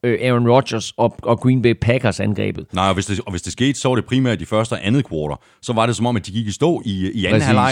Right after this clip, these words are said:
Speaker 2: fordi
Speaker 1: præcis.
Speaker 2: at modstanderens forsvar,
Speaker 1: Ja.
Speaker 2: øh, og koordinat-, koordinatorer havde lavet nogle justeringer, og så var det som om, at LaFleur måske ikke havde så meget mere at skyde med.
Speaker 1: Med,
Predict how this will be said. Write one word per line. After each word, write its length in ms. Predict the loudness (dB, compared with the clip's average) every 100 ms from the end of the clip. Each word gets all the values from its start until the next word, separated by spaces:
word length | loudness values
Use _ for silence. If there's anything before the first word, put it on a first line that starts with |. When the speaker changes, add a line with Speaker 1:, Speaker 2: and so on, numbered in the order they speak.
| 0
Speaker 2:
fordi 120 | 0 2
Speaker 1:
præcis. 320 | 2 0 0
Speaker 2:
at 220 | -2 0
modstanderens 500 | 0 2 0 -2 -4
forsvar, 600 | -2 -2 0 0 0 -4 -20 -20 -4
Speaker 1:
Ja. 40 | 0
Speaker 2:
øh, 220 | 0 0
og 100 | -4
koordinat-, 380 | -4 -4 -4 -8 -10 -4
koordinatorer 560 | -2 0 2 4 2 0 _ _ _ _ _
havde 400 | 2 4 4 0 -10 _ _ -18 -2
lavet 300 | 2 4 4
nogle 180 | 0 -2
justeringer, 560 | 4 4 4 0 -2 -6 -6
og 180 | -4 -4
så 240 | -2 0
var 140 | 2
det 100 | 2
som 180 | 2 0
om, 120 | 0 0
at 60 |
LaFleur 420 | -2 -2 0 2 2
måske 300 | -2 -2 -2
ikke 180 | -2
havde 240 | -2 0 -2
så 180 | -4 -2
meget 260 | 0 0
mere 140 | 0 -2
at 60 |
skyde 180 | -4 -8
med. 100 | -8 -16 _ -16
Speaker 1:
Med, 220 | -12 -10